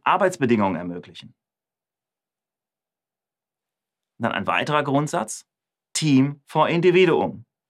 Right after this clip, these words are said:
Selbstorganisierte Teams verwalten nicht nur ihre Aufgaben eigenständig und treffen eigenständige Entscheidungen. Nein, sie sind auch verantwortlich für die Ergebnisse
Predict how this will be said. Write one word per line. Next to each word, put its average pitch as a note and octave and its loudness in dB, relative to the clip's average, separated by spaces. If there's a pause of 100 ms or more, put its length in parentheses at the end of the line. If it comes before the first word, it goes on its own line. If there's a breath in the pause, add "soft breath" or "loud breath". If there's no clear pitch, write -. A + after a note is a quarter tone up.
(360)
Selbstorganisierte C#3 0
Teams D#3 -2
verwalten C3 0
nicht C3+ 0
nur G2 -4
ihre G2 -4
Aufgaben A2 0
eigenständig G#2 -2
und D3+ -6
treffen C3 -4
eigenständige A#2+ 0
Entscheidungen. A#2+ 0 (320)
Nein, A#2 0 (320)
sie G#3+ -2
sind C3 0
auch C3 0
verantwortlich C#3+ -2
für G2 -10
die F2+ -6
Ergebnisse F2 -12